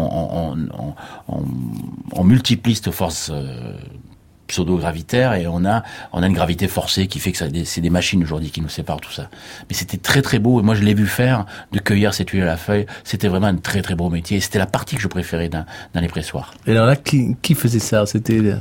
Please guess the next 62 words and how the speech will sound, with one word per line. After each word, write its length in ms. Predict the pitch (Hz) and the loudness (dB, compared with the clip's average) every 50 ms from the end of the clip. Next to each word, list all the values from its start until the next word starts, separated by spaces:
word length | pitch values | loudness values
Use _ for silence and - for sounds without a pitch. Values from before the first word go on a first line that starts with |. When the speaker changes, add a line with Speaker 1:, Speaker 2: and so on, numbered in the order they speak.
| 110 - | -4 -8
Speaker 2:
c'était 200 | - - - 117 | -6 -2 0 0
un 60 | 107 | 2
travail 240 | - 113 131 135 117 | 2 2 2 2 2
qui 120 | - 117 | 0 -2
était 100 | - 117 | -2 0
réservé 320 | 113 110 113 110 110 113 | 2 2 2 2 2 2
à 60 | 110 107 | 0 0
qui ? 280 | - - 117 113 117 - - - - - - - | -2 0 -2 -2 -2 -2 -6 -8 -10 -6 -2 0
Speaker 1:
Qui 60 | 123 | 2
était 140 | - - 127 | 2 4 4
réservé 340 | 113 104 98 92 92 101 | 4 4 4 4 4 4
à 40 | 120 | 4
une 120 | 123 104 87 | 2 2 2
personne 320 | 90 85 - 113 110 101 | 0 -2 0 0 0 0
qui 80 | 92 82 | 0 -4
faisait 180 | 80 73 82 | -4 -4 -4
que 120 | 87 92 90 | -2 -2 -2
ça. 180 | - 82 73 | -2 -2 -4
C'est 100 | - - | -4 -4
une 80 | 92 82 | -4 -2
personne 320 | 80 85 - 110 104 104 | -2 -2 0 0 0 0
qui 100 | - 92 | 0 -2
était, 280 | 85 - 92 90 90 90 | -4 -2 0 2 2 2
euh, 140 | 85 82 78 | 2 0 0
senior, 520 | - - 123 123 120 104 87 78 71 - - | 0 2 4 4 6 4 4 0 -2 -4 -4
parce 180 | - 87 87 - | -4 -4 -4 -2
qu'elle 160 | - 87 80 | -2 0 0
était, 380 | 85 85 - 107 104 104 98 90 | -2 0 0 2 2 4 4 2
euh, 100 | 85 - - - - - | 0 -2 -4 -8 -10 -6
elle 100 | - 82 | -4 -4
était 260 | 87 87 - 107 104 92 | -4 -2 0 0 0 2
vraiment, 580 | 85 87 92 92 104 107 113 110 107 101 92 | 2 2 2 4 4 4 4 4 4 2 2
euh, 80 | 87 87 85 87 - - - - - 92 | 2 0 -2 -2 -6 -8 -14 -8 -4 -2
euh, 80 | 87 | -2
formée, 480 | 82 - - 110 90 - 101 104 120 131 | 0 0 0 0 2 2 2 4 4 4
et 60 | 120 - | 2 0
puis 100 | - - | -2 -4
il 20 | |
fallait 180 | - 98 85 - | -2 -2 -2 -2
pas 120 | - 110 | -2 -2
qu'elle 160 | - 98 90 | -2 -2 -2
gaspille. 460 | 92 107 98 - - 123 110 90 76 | 0 0 -2 -2 -2 -2 -2 -2 -2
On 20 | 76 | -4
peut 100 | 76 - | -6 -6
pas 140 | - 95 92 | -4 -4 -2
gaspiller, 720 | 90 87 - - 90 90 95 104 104 107 107 104 98 90 | -2 -4 -4 -4 -2 0 2 2 2 2 2 2 0 0
euh, 200 | 80 78 73 69 | 0 -2 -4 -6
c'était 260 | - - - - - | -8 -10 -10 -10 -10
quelque 120 | - - - | -10 -8 -8
chose 160 | - 87 78 | -8 -8 -8
qui 100 | - 78 | -10 -10
était 120 | - 73 | -10 -8
très 140 | - 98 85 | -8 -6 -6
difficile 340 | 69 - 87 90 - - - | -8 -8 -8 -8 -6 -6 -8
à 40 | - | -10
faire. 220 | - - 71 - - - - - - | -10 -12 -12 -12 -14 -16 -18 -16 -12
Speaker 2:
C'était 340 | - - - 113 - 117 107 | -8 -4 -4 -2 0 0 2
des 120 | 117 107 | 2 2
jarres 340 | 101 110 117 120 117 107 104 | 2 2 2 2 2 0 0
en, 400 | 98 101 98 98 104 107 107 - - | -2 0 0 0 -2 -2 -4 -4 -2
en 80 | - 101 | -2 -2
terre ? 520 | 101 - 127 131 139 160 180 - - - | 0 2 2 4 4 4 2 -2 -4 -12